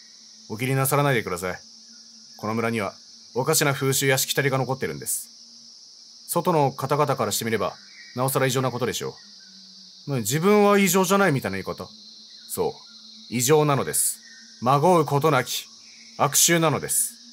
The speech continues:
東大で、完全に廃絶されるべき悪習です。え？高彦やっぱいいやつだったの？悪いように見えてたけど、ずっと俺高彦がゴミクソ野郎だと思ってたけど、違うの？やっぱり。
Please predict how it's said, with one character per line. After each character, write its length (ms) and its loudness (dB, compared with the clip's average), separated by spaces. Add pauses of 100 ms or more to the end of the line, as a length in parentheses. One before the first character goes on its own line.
(880)
東 220 2
大 140 0
で、 160 -4 (440)
完 320 0
全 240 2
に 100 0
廃 260 2
絶 200 0
さ 100 2
れ 80 2
る 100 0
べ 120 0
き 80 -6
悪 140 -8
習 120 -6
で 80 -14
す。 160 -8
え？ 240 6 (640)
高 160 4
彦 140 4
や 60 4
っ 40 -6
ぱ 120 4
い 60 2
い 320 2
や 120 4
つ 100 0
だ 80 4
っ 80 -6
た 120 4
の？ 320 2 (540)
悪 280 4
い 100 8
よ 140 6
う 40 4
に 80 6
見 140 8
え 80 4
て 80 0
た 100 4
け 80 2
ど、 100 2
ず 180 2
っ 20 -2
と 160 0
俺 120 4
高 220 4
彦 160 2
が 120 6
ゴ 200 -2
ミ 140 4
ク 80 2
ソ 100 6
野 80 6
郎 120 2
だ 120 4
と 80 -2
思 80 2
っ 40 2
て 80 2
た 40 4
け 80 6
ど、 60 4
違 180 2 (180)
う 40 4
の？ 260 4 (140)
や 100 2
っ 60 -10
ぱ 140 4
り。 200 2